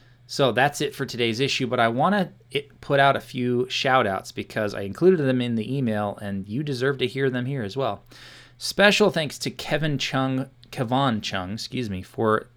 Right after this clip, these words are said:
an awesome shout out he gave to me and to Craftsman Creative this week. He said, "Your mission of helping five-figure creators build six-figure businesses is so needed. The transition is not easy at all, but it's so vital." So thanks, Kevin.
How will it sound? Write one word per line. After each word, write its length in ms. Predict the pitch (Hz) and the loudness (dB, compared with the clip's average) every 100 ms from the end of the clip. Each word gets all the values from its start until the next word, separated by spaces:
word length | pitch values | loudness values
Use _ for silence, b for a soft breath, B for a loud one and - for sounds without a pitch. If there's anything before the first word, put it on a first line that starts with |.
| - | -12
an 120 | 113 - | -8 0
awesome 300 | 175 - 139 | 0 0 -2
shout 260 | 127 113 | 0 2
out 120 | 113 107 | 0 -4
he 60 | |
gave 440 | 107 107 101 98 - | -6 -4 -4 -8 -14
to 260 | - 107 | -6 -4
me 300 | 104 123 120 | -2 -2 -4
and 320 | 107 104 98 - b b b b - | -6 -6 -6 -10 b b b b -12
to 180 | - 101 | -8 -6
Craftsman 400 | - 95 - 101 | -4 -6 -6 -8
Creative 320 | 139 143 104 | -4 -2 -2
this 220 | 107 - | -6 -4
week. 200 | 113 104 | -6 -6
He 120 | - 101 | -10 -10
said, 260 | - 101 | -6 -6
"Your 120 | 101 | -6
mission 420 | 101 123 - 143 131 | -4 -4 -2 -4 -6
of 160 | 101 | -8
helping 320 | - 117 104 | -6 -4 -4
five-figure 520 | 98 113 107 110 104 95 | -4 -2 -2 -6 -10 -12
creators 440 | - 104 104 98 | -6 -4 -4 -6
build 240 | - 98 | -10 -10
six-figure 540 | - 101 - 107 98 95 | -10 -12 -10 -12 -12 -8
businesses 600 | 131 120 98 107 101 - B B B B | -6 -6 -8 -6 -8 -10 B B B B
is 160 | 120 | -6
so 380 | - - 151 175 | -4 -2 2 2
needed. 460 | 160 170 127 95 - B B B - | 2 0 0 -2 -8 B B B -10
The 60 | |
transition 680 | - 165 175 151 202 139 120 | -4 -2 2 2 2 2 0
is 160 | 107 107 | 0 2
not 220 | 143 156 | 2 2
easy 340 | 160 110 110 | 0 0 0
at 60 | 110 | 4
all, 340 | 117 92 90 | 4 4 0
but 160 | 107 104 | -4 -4
it's 160 | - - | -6 -8
so 300 | - 110 110 | -4 -4 -2
vital." 380 | 98 95 - - - B B - | -4 -4 -10 -18 -20 B B -20
So 100 | - | -8
thanks, 260 | 135 131 | -6 -6
Kevin. 380 | - 135 135 131 | 0 2 2 -2